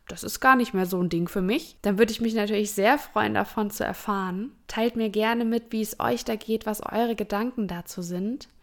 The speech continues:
Ihr könnt euch entweder melden per E-Mail unter lets not just talk at yahoo punkt com, auf Facebook unter Let's Not Just Talk, der Podcast,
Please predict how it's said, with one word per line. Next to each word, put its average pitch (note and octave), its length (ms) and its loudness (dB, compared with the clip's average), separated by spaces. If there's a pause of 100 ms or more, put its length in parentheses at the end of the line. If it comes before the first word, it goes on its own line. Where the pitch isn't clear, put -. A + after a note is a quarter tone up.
(100)
Ihr A3 120 2
könnt A#3+ 220 0
euch - 340 0 (220)
entweder G#3+ 440 0
melden F#3+ 500 -2
per - 220 -4
E-Mail D4+ 460 0 (540)
unter G3 340 0
lets F#3+ 300 -4
not F#3+ 260 -4
just - 240 -8
talk F#3 260 -8
at - 140 -12
yahoo F3+ 260 -4
punkt E3+ 320 -6
com, C#4 380 -4 (540)
auf F3+ 160 -6
Facebook A3+ 760 -2
unter G3 300 -2
Let's F#3 260 -4
Not - 260 -4
Just - 220 -8
Talk, F3+ 220 -6
der F3+ 100 -8
Podcast, G#3+ 680 -4